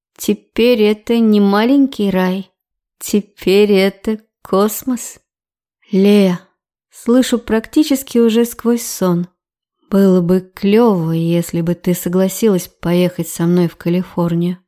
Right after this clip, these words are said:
Поедешь?» «Ладно». Бездумно соглашаюсь, потому что засыпаю, а значит, ничего уже не контролирую.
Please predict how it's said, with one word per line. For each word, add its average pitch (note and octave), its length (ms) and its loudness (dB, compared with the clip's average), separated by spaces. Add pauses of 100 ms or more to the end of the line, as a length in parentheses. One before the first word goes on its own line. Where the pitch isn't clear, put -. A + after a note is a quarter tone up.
(340)
Поедешь?» G3 640 -2 (640)
«Ладно». B3+ 680 -2 (480)
Бездумно G3 760 0
соглашаюсь, G3 1000 -4
потому F3 380 -4
что - 180 -8
засыпаю, F#3 840 -2
а D#3+ 200 -2
значит, G3 540 -2
ничего G#3 680 -2
уже E3 180 0
не E3 100 0
контролирую. F3+ 800 -4